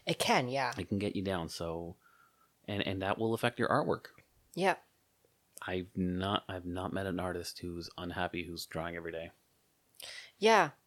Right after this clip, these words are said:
Speaker 2: Yeah.
Speaker 1: No, I, I would, I would agree with that. I think that, like, I was drawing every day and, like,
Speaker 2: Mm-hmm.
Speaker 1: I,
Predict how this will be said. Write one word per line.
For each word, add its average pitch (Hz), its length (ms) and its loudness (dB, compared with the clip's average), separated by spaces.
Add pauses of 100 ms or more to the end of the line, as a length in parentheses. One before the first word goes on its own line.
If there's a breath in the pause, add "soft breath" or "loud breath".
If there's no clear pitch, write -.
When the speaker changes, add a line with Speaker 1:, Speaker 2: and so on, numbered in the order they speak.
(140)
Speaker 2:
Yeah. 147 100 -6 (100)
Speaker 1:
No, 165 200 8
I, 151 220 12
I 151 220 8
would, 151 400 4
I 170 80 10
would 165 80 10
agree 165 180 2
with 147 180 -2
that. 120 240 4 (440)
I 131 60 2
think 170 320 2
that, - 560 6 (840)
like, 143 160 6
I 165 120 12
was 175 180 4
drawing 123 260 10
every 117 180 0
day 110 200 2
and, 117 120 -8
like, - 260 -10 (140)
Speaker 2:
Mm-hmm. 101 160 0
Speaker 1:
I, 131 60 4